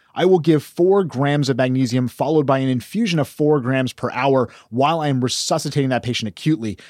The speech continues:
That might only be for an hour or two, but I find that it can have a little bit of effect here. Now, one of the hard parts, of course, is knowing which drug is having an effect. Hard to know if the magnesium is the one that really brought the patient back,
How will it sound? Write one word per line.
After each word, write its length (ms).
That 80
might 140
only 160
be 120
for 140
an 100
hour 260
or 120
two, 300
but 180
I 140
find 420
that 80
it 140
can 340
have 300
a 40
little 200
bit 100
of 160
effect 340
here. 220
Now, 220
one 260
of 100
the 200
hard 420
parts, 260
of 120
course, 260
is 120
knowing 560
which 360
drug 380
is 140
having 360
an 80
effect. 440
Hard 240
to 80
know 160
if 60
the 80
magnesium 580
is 80
the 80
one 200
that 160
really 480
brought 340
the 80
patient 340
back, 260